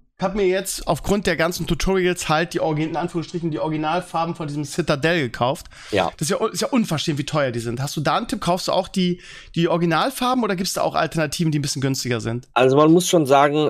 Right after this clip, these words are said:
Speaker 2: die, ähm, Farben bewegen sich alle ungefähr in diesem Preissegment. Wenn du halt
Speaker 1: Ah.
Speaker 2: günstigere Sachen holst, das ist, äh, meistens nicht das Richtige.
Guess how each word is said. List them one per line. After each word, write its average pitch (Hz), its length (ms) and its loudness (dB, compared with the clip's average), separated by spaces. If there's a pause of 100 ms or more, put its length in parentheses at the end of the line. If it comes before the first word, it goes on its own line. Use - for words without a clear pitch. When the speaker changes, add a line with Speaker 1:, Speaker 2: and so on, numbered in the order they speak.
(100)
Speaker 2:
die, 127 280 4
ähm, 113 1120 4
Farben 110 260 2
bewegen 110 320 4
sich 95 180 -4
alle 110 180 8
ungefähr 120 600 2
in 101 160 0
diesem 101 240 -4
Preissegment. 90 680 -4
Wenn 104 120 -2
du 110 80 4
halt 117 180 2
Speaker 1:
Ah. - 60 -20
Speaker 2:
günstigere 139 500 0
Sachen 120 320 2
holst, 120 400 2
das 101 140 0
ist, - 200 -4
äh, 98 120 0
meistens 104 440 0
nicht 107 200 -6
das 95 160 0
Richtige. 104 480 -2